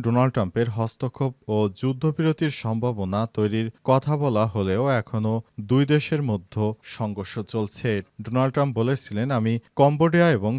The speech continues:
থাইল্যান্ডের দুই দেশের সরকার প্রধানদের সঙ্গে কথা বলেছি। আমি বলেছি, 'তোমরা যুদ্ধ বন্ধ করো, তা না হলে তোমাদের উপর নিষেধাজ্ঞা আসবে এবং ব্যবসা করব না তোমাদের সঙ্গে।' এর পরই দুই দেশই যুদ্ধবিরতি করতে রাজি হয়েছে।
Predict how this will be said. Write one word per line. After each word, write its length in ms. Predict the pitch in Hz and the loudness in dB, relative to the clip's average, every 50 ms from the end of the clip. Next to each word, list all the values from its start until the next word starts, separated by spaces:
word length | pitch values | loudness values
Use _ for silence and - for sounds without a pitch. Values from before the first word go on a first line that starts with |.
| 120 - | -4 -2
থাইল্যান্ডের 520 | - 117 107 110 113 113 113 110 117 117 110 98 110 | -2 0 0 0 0 0 0 2 0 0 0 0 -2
দুই 100 | 113 113 117 | -2 0 0
দেশের 340 | 120 113 - - 120 117 110 117 127 - _ - - - | -2 -2 -2 -2 0 0 0 -2 -4 -10 _ -10 -2 2
সরকার 360 | - 147 147 143 - 170 175 165 - | 4 4 4 4 2 2 0 2 0
প্রধানদের 440 | 165 160 160 165 165 165 160 165 156 - | 0 0 2 2 2 2 2 0 0 -2
সঙ্গে 260 | - 113 98 92 110 117 - - | -4 -6 -4 -2 -4 -4 -2 -2
কথা 200 | 113 113 - 120 127 120 117 | -2 -2 -2 -2 -4 -4 -2
বলেছি। 380 | 110 98 95 - - - 113 101 92 - _ _ - | -2 -2 -4 -6 -6 -6 -6 -6 -6 -8 _ _ -6
আমি 140 | 117 113 120 117 104 107 | -2 0 0 0 0 0
বলেছি, 360 | 113 123 135 131 - - 113 120 | 0 2 0 -2 -2 -2 -4 -4
'তোমরা 460 | 131 - _ - - 110 110 107 117 113 113 117 - - - 131 110 104 - | -4 -6 _ -6 -4 0 2 4 6 6 4 2 -2 -8 -12 -12 -10 -2 2
যুদ্ধ 220 | 135 139 135 131 165 160 147 | 2 2 2 2 0 2 2
বন্ধ 160 | 151 156 156 147 165 151 | 2 0 0 0 -2 0
করো, 160 | - 160 151 147 - - | 0 0 0 2 0 0
তা 80 | 123 123 131 | 0 0 0
না 60 | 131 127 110 | 0 0 -2
হলে 200 | 101 95 107 123 135 - - | -2 -2 -2 -2 -2 -4 -4
তোমাদের 340 | 117 113 113 110 110 123 120 113 | -2 -2 0 0 2 0 0 0
উপর 180 | - - 127 127 123 117 107 113 | -2 -2 -2 0 0 0 0 0
নিষেধাজ্ঞা 540 | 120 113 - - 127 135 131 117 117 123 117 104 | -2 -2 -4 -4 -2 -2 -2 0 2 2 2 2
আসবে 240 | 95 92 95 - 110 104 90 | 0 -2 -4 -4 -4 -2 -2
এবং 160 | 101 107 107 110 110 _ _ - 101 113 | -2 -2 -4 -4 -6 _ _ -2 2 2
ব্যবসা 360 | 123 127 127 - - - 131 - - | 2 2 2 -2 -6 -6 -6 -4 -2
করব 180 | 113 104 98 98 104 104 | -2 -2 -2 -2 -2 -2
না 60 | 104 101 - | -2 -4 -4
তোমাদের 340 | 104 104 104 101 101 104 - - | -2 -2 -2 -2 -2 -4 -4 -4
সঙ্গে।' 300 | - 113 101 98 98 107 | -6 -6 -6 -4 -4 -4
এর 60 | 104 98 - - | -4 -4 -2 -2
পরই 240 | 107 101 95 117 135 131 | 0 0 0 0 -2 -2
দুই 100 | 127 123 120 123 | -2 0 0 0
দেশই 260 | 127 120 - - 127 127 123 - _ - 120 107 | -2 -2 -2 -2 -4 -4 -4 -8 _ -12 -6 -2
যুদ্ধবিরতি 680 | 117 135 139 131 - 165 165 160 170 170 165 - - 170 - - | 0 0 0 2 0 0 2 4 2 2 2 0 -2 -4 -2 -2
করতে 160 | 107 95 - _ - 117 127 120 117 | -4 -4 -4 _ -2 -2 0 2 0
রাজি 260 | 101 95 - - 107 95 87 | 0 -2 -2 -6 -6 -4 -2
হয়েছে। 280 | 113 104 101 - 113 | -2 -2 -2 -2 -4